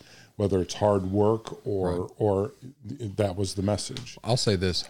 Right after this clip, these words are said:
Speaker 2: I do not think
Speaker 1: I didn't like the villain worth the
Speaker 2: people are
Speaker 1: shit.
Speaker 2: gonna throw stuff at me, but I'm gonna completely agree with you. Pedro Pascal needs to stick to being the Mandalorian.
Speaker 1: Yeah,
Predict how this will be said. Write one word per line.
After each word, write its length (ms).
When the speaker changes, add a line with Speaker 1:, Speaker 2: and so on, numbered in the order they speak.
Speaker 2:
I 140
do 160
not 300
think 400
Speaker 1:
I 80
didn't 180
like 160
the 80
villain 340
worth 140
the 120
Speaker 2:
people 340
are 60
Speaker 1:
shit. 80
Speaker 2:
gonna 140
throw 200
stuff 260
at 100
me, 120
but 180
I'm 80
gonna 160
completely 460
agree 180
with 180
you. 120
Pedro 280
Pascal 640
needs 240
to 120
stick 520
to 120
being 540
the 60
Mandalorian. 760
Speaker 1:
Yeah, 220